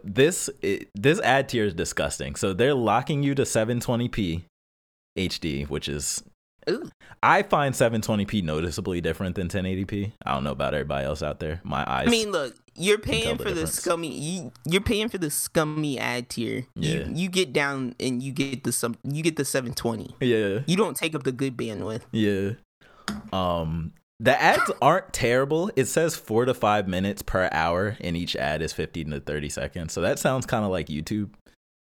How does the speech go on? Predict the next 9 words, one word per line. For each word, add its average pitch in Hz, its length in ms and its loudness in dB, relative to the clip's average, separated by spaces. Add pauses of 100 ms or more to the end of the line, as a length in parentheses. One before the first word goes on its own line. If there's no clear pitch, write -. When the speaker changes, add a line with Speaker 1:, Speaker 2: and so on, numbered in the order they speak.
(440)
Speaker 1:
if - 140 -4
I'm 85 420 -2 (420)
thinking 95 320 -2
correctly. 95 560 -6
I 82 80 -4
feel 87 140 -2
like 80 140 0
YouTube 78 340 -4
is, 78 340 -8